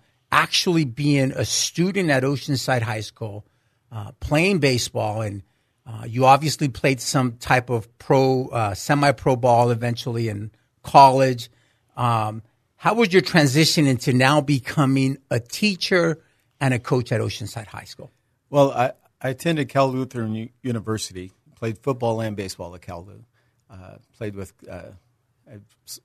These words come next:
Speaker 2: San Diego people would know this name. I played with Hank Bauer. <laughs> Hank,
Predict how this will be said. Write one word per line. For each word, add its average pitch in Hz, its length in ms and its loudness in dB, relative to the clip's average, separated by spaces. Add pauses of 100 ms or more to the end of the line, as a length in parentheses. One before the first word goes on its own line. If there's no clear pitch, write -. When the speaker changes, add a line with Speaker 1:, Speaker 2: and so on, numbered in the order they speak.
Speaker 2:
San 135 220 2
Diego 123 240 2
people 113 340 -4
would 101 180 -4
know 110 140 -2
this 104 200 -6
name. 107 160 -4
I 107 60 0
played 151 260 2
with 107 160 -2
Hank 120 200 -2
Bauer. 90 380 -2 (120)
<laughs> - 140 -20
Hank, 135 240 6